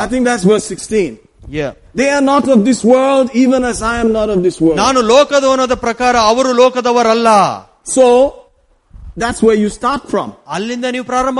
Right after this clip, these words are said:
Speaker 2: ಮಾಡಬೇಕು.
Speaker 1: I'm just like Jesus.
Speaker 2: ನಾನು ಬರೀ ಯೇಸುವಿನ ರೀತಿಯಲ್ಲಿದ್ದೇನೆ.
Speaker 1: In my spirit.
Speaker 2: ನನ್ನ ಆತ್ಮದಲ್ಲಿ.
Speaker 1: In my head.
Speaker 2: ನನ್ನ ತಲೆಯಲ್ಲಿ.
Speaker 1: I don't know, I'm this and that.
Speaker 2: ನಾನು ಗೊತ್ತಿಲ್ಲ, ಇದು ಅದು ಆಗಿರುತ್ತೆ ನಾನು.
Speaker 1: Amen.
Speaker 2: Amen.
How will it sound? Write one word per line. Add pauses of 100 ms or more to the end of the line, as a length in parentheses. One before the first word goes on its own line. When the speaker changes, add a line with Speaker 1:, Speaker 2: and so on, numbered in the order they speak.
(120)
Speaker 2:
ಮಾಡಬೇಕು.
Speaker 1:
I'm
just
like (120)
Jesus. (160)
Speaker 2:
ನಾನು
ಬರೀ (100)
ಯೇಸುವಿನ (100)
ರೀತಿಯಲ್ಲಿದ್ದೇನೆ. (160)
Speaker 1:
In (100)
my (120)
spirit. (200)
Speaker 2:
ನನ್ನ (120)
ಆತ್ಮದಲ್ಲಿ. (220)
Speaker 1:
In (120)
my (140)
head. (400)
Speaker 2:
ನನ್ನ
ತಲೆಯಲ್ಲಿ. (400)
Speaker 1:
I
don't
know, (180)
I'm
this
and
that. (140)
Speaker 2:
ನಾನು
ಗೊತ್ತಿಲ್ಲ, (120)
ಇದು
ಅದು
ಆಗಿರುತ್ತೆ
ನಾನು. (180)
Speaker 1:
Amen. (280)
Speaker 2:
Amen.